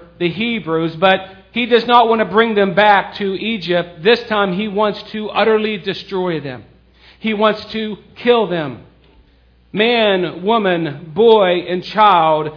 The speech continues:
he wants to slay them with the sword. And this is what the enemy said. And sometimes I believe the enemy says these kind of things to us. Chapter fifteen, verse nine.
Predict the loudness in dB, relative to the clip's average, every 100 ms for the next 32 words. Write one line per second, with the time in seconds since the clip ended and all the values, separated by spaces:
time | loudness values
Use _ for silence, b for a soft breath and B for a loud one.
0 | B _ -6 0 -2 -2 -10 -12 -10 -4
1 | 0 2 0 0 -2 -2 -4 -6 B B
2 | -6 -2 -2 -4 -8 -6 0 2 4 2
3 | 0 -4 -8 B -2 0 0 -2 0 0
4 | 0 -2 -2 0 -4 -4 -2 -2 -2 -6
5 | -6 -6 -4 -4 -4 -4 -6 -2 -2 -2
6 | -2 0 -2 -2 -2 -4 B B -8 -4
7 | -4 -4 -8 -8 -8 -6 -6 -6 -4 -4
8 | -8 -10 -4 -4 -4 -12 B B -2 -2
9 | -2 -12 -10 -10 -6 -8 -6 -8 -6 -4
10 | -4 -4 -8